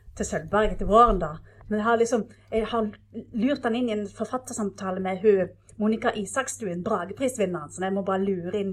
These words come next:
litt publikum til han også. Sånn, sånn jobber vi som en sleks-, sleske programmerere. <laughs> Og så klikker videre. Ja, og så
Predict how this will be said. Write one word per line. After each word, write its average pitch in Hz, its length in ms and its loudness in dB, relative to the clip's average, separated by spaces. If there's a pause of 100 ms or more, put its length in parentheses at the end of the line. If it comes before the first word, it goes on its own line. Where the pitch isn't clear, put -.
litt 190 160 -10
publikum 180 400 -6
til 165 160 -8
han 156 140 -6
også. 170 180 -6 (1200)
Sånn, 247 220 4
sånn 262 220 4
jobber 220 180 6
vi 240 160 8
som 190 160 -4
en 175 80 0
sleks-, - 460 -6 (100)
sleske 214 640 -2 (100)
programmerere. 170 800 -4 (420)
<laughs> - 400 0 (920)
Og 277 140 -2
så 381 200 2 (840)
klikker 175 400 -6
videre. 240 380 4 (1080)
Ja, 254 160 4 (500)
og 277 120 -2
så - 160 6